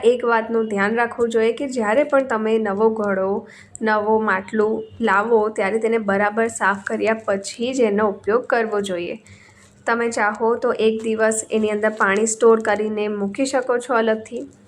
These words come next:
જેથી માટલું એકદમ પાકું થઈ જાય અને અચ-, અને સારી રીતે સાફ થઈ જાય.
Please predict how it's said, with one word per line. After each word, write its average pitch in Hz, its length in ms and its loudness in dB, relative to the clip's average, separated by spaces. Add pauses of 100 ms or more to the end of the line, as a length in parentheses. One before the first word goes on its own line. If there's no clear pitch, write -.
(520)
જેથી 277 520 4
માટલું 240 400 4
એકદમ 233 260 2
પાકું 226 440 0
થઈ 262 240 2
જાય 247 360 0 (180)
અને 247 200 2
અચ-, - 360 -2
અને 214 260 0
સારી 220 340 -2
રીતે 233 260 -4
સાફ 196 360 -2
થઈ 240 200 2
જાય. 240 280 -2